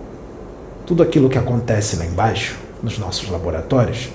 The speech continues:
para propagar para a humanidade. Nós não vamos permitir. Portanto,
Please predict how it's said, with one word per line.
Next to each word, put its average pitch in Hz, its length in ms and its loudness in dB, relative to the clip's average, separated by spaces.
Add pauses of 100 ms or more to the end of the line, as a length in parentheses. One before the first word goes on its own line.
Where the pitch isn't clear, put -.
(180)
para 139 200 2
propagar 131 600 2
para 127 120 2
a - 20 4
humanidade. 117 720 0 (140)
Nós 98 180 -4
não 117 160 2
vamos 92 320 0
permitir. - 640 -6 (1900)
Portanto, 160 540 6